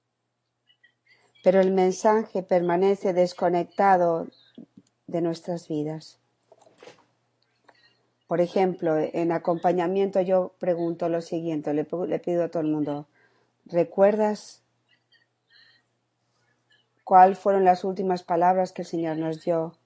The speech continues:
Y yo tengo que, tengo la misma culpa porque cuando yo, eh, rebasé el, la tormenta que el Señor permitió este mes, yo no tenía este mensaje conmigo,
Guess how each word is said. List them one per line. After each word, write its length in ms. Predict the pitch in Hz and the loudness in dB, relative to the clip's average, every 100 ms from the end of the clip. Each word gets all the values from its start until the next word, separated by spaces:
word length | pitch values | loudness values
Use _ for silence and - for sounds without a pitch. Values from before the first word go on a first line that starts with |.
| _ _ - _ _ - | _ _ -20 _ _ -6
Y 260 | 170 170 165 | 0 0 2
yo 420 | 196 226 214 - | 2 2 0 -2
tengo 300 | 180 180 175 | -2 0 -2
que, 420 | - 170 160 - _ _ _ - - - - 175 175 - | 0 2 2 0 _ _ _ -20 -18 -16 -8 -8 -8 -6
tengo 200 | 185 180 | 0 4
la 100 | 180 | 4
misma 300 | 175 180 165 | 2 -4 0
culpa 420 | 208 202 180 165 | 0 2 2 0
porque 300 | 175 180 160 | -2 -2 -2
cuando 460 | 170 160 165 156 - | 0 0 0 0 -4
yo, 520 | - 160 185 185 202 - _ _ _ _ _ _ _ _ _ _ _ - | -16 -2 2 2 -2 -12 _ _ _ _ _ _ _ _ _ _ _ -4
eh, 260 | 170 165 - - | -2 -2 -4 -10
rebasé 840 | - 151 180 170 175 - 202 202 196 | -8 0 2 2 -2 0 0 2 0
el, 140 | 185 | 0
la 200 | 175 180 | 2 0
tormenta 540 | 175 190 180 190 196 185 | 2 -2 0 0 -2 -2
que 100 | 185 | -2
el 80 | 175 | -2
Señor 240 | 175 175 | -2 -2
permitió 400 | 185 180 170 190 | 0 -2 0 0
este 220 | 185 190 | 0 -2
mes, 320 | 170 180 185 - - _ _ _ | -2 -2 -6 -14 -20 _ _ _
yo 220 | 160 190 | -4 -2
no 140 | 220 | 0
tenía 240 | - 160 156 | 0 -2 -2
este 180 | 156 160 | -6 -6
mensaje 500 | 151 151 160 156 147 | -6 -6 -10 -8 -8
conmigo, 600 | 151 151 160 160 147 | -4 -2 -2 -6 -8